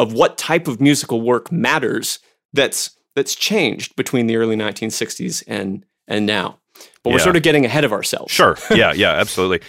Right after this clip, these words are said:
Speaker 2: I do think it's interesting, though, how you, uh, it kind of speaks to the, how you can't copyright a drum beat kind of thing, how that
Speaker 1: Yeah.
Speaker 2: puts it all kind of into perspective of we're all, but maybe,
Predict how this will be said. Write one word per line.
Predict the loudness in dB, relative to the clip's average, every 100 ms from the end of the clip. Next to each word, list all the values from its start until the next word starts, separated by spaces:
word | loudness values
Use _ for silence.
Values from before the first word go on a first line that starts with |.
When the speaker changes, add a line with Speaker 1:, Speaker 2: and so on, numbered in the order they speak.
| -2
Speaker 2:
I | 2
do | 2
think | 2 2
it's | 0 -2
interesting, | -4 -4 -4 -2
though, | -2
how | 0
you, | -4 -4 -6 -4 -2
uh, | -2 -2
it | -4 -6
kind | -2 0
of | 0 -4 -10 _ _ _ _
speaks | -10 0 0 0
to | -2
the, | 0 2
how | 4 4 4 0 -6 _ _ _ _ -2
you | -2
can't | 0 -2 -2
copyright | -4 0 0 0 0 0
a | 0
drum | -4 -4 -4
beat | -4 -4 -6 _ _ _ _ _ _
kind | 0 2
of | 2
thing, | 2 0 0 -4 -12 _ _
how | 0
that | 2 4 4
Speaker 1:
Yeah. | 2 -2
Speaker 2:
puts | -2 0 0 -4 -8 0
it | 2
all | 4 4
kind | 2 0
of |
into | 0 -2
perspective | -4 -6 -2 -2 0 -4 -6 -4
of | 0 0 -2 -8 _ _ _ _ _ _
we're | -10 0 4 4
all, | 4 4 6 4 4 2 -2 _ -14 -14 -10
but | -8
maybe, | -2 0 2 0 -4